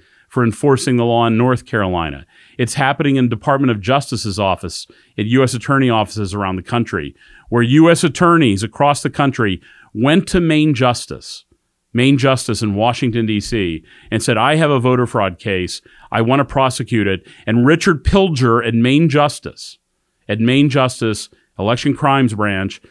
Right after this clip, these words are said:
said, "No, don't do that case." It happened over and over again. I've heard from multiple U S attorneys who tried to prosecute cases. As a matter of fact, Attorney Je-, Jeff Sessions, Attorney General of the United States, Jeff Sessions,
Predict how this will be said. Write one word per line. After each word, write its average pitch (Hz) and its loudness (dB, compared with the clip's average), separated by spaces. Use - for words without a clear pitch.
said, 120 0
"No, 127 4
don't 107 -2
do 113 -4
that 101 -2
case." 95 -6
It 127 0
happened 147 0
over 139 2
and 131 2
over 120 2
again. 104 -2
I've 104 -4
heard 120 -2
from 113 -2
multiple 123 0
U 110 0
S 98 -2
attorneys 95 -4
who 123 0
tried 135 0
to 123 -2
prosecute 110 -4
cases. 95 -4
As 139 0
a 143 2
matter 185 4
of 175 0
fact, 165 0
Attorney 175 0
Je-, 143 0
Jeff 127 0
Sessions, 120 -4
Attorney 139 -4
General 117 -2
of 110 -4
the 110 -2
United 135 0
States, 110 -4
Jeff 127 -2
Sessions, - -6